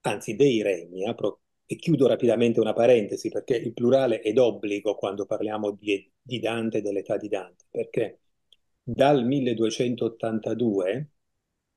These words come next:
e quindi quando Dante vive, scrive del, il regno di Sicilia in realtà era diviso in due regni. Uno era quello di Sicilia,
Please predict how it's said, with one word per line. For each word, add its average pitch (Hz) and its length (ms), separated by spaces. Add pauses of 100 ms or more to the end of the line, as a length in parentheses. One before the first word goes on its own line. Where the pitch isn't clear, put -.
(260)
e - 80
quindi 104 240
quando 98 280
Dante 101 360
vive, 113 320
scrive 120 540
del, 95 460 (400)
il 165 380
regno 156 260
di 127 120
Sicilia 127 840
in 120 220
realtà 131 320
era 104 140
diviso 113 380
in 104 100
due 95 180
regni. 90 440 (400)
Uno 104 500
era 110 160
quello 117 240
di 104 160
Sicilia, 120 800